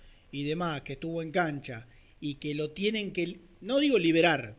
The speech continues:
pero sí, bueno, aceptar que entre en otra negociación y se vaya a otro club del fútbol argentino, eh, por no poder pagarle, y obvio,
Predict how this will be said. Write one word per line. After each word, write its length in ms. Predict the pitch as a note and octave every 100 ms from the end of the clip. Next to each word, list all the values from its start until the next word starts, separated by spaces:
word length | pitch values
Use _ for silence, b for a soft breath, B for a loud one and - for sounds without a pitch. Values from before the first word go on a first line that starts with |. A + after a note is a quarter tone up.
| -
pero 180 | C3+
sí, 720 | C3+ F#3 G3 F#3+ E3+ D3+ C3+ B2+
bueno, 180 | D#3 C#3
aceptar 440 | - C#3 F3+ F#3
que 100 | F3+
entre 220 | F#3 E3
en 40 | F3+
otra 140 | F3+
negociación 420 | F3 D#3+ D#3 E3+
y 160 | D3 F3
se 160 | - D#3+
vaya 300 | F#3+ A3+ A3
a 40 |
otro 200 | A#3 A3
club 300 | G3+ G#3 C#3 B B B
del 260 | C3+ E3
fútbol 340 | D3+ B3 C4+ A3
argentino, 680 | G3 G#3+ G#3+ A3+ F3+ G#3+ - b b b b b
eh, 200 | D#3+ D#3+
por 300 | D#3 G#3 G3+
no 240 | A3+ D#4 D#4
poder 380 | A#3+ A#3+ C#4+
pagarle, 640 | C#4 C#4 A3+ F#3 G#3 A#3 -
y 240 | G3 F3+
obvio, 540 | D3+ F3 E3 C3 A2+